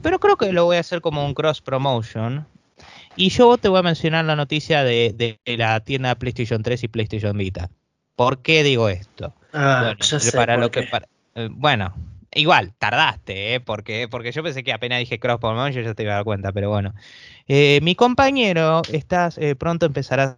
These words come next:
Speaker 1: hacer directos en el que será columnista, en el que habla específicamente de noticias de videojuegos. En la de esta semana
Speaker 2: Sí.
Speaker 1: hizo, eh, abarcó esta noticia, pero lamentablemente no se pudo dar en vivo, pero a partir de la semana que, eh, que viene sí.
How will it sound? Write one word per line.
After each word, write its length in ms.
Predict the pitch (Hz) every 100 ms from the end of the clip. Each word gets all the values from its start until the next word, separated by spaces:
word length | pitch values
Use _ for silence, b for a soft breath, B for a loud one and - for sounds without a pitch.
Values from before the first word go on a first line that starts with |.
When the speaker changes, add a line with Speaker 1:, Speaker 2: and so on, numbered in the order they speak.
| _
Speaker 1:
hacer 240 | - 135 135
directos 880 | 127 139 147 - 147 151 165 - -
en 160 | 117
el 160 | 117 113
que 140 | 117
será 240 | 110 120 151
columnista, 640 | 127 120 127 117 - 120 120 B B
en 60 |
el 60 | 143
que 80 | 156
habla 120 | 170
específicamente 420 | 160 147 139 135
de 40 | 131
noticias 280 | 123 120 117
de 20 |
videojuegos. 560 | 113 - 180 98 - -
En 140 | 110
la 120 | 110
de 60 | 139
esta 180 | - 170
semana 540 | 180 175 165 160 160
Speaker 2:
Sí. 300 | 156 123 113
Speaker 1:
hizo, 260 | - 170 -
eh, 160 | 127 123 120
abarcó 400 | 123 131 131 143
esta 220 | 127 120
noticia, 720 | 120 113 131 - 131 131 151 b b -
pero 180 | 156
lamentablemente 500 | 143 135 135 131 127
no 80 | 127
se 100 | 123
pudo 220 | 131 131 123
dar 120 | 123
en 100 | 131
vivo, 200 | 147 151
pero 160 | 127
a 20 | 117
partir 280 | 123 151
de 40 | 147
la 40 |
semana 420 | - 135 139 131 143
que, 200 | 127 131 -
eh, 220 | 117 117
que 100 | 123
viene 240 | 135 139
sí. 360 | 123 151 123